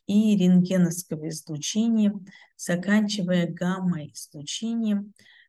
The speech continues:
э, с чита-, с частотой десять в девятнадцатой степени герц.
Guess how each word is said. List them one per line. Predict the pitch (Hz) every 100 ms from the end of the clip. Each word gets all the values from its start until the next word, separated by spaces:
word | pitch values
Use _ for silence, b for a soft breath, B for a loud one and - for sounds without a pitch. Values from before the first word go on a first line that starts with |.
| -
э, | 160
с | 160
чита-, | - - 160 170 156 160
с | -
частотой | - 180 - 160 160 208 226
десять | 190 156 180 196 - 165 - B B B
в | 185
девятнадцатой | 165 180 175 175 170 160 160 - 139
степени | - 185 185 185 160 147 156
герц. | 156 143 147 - -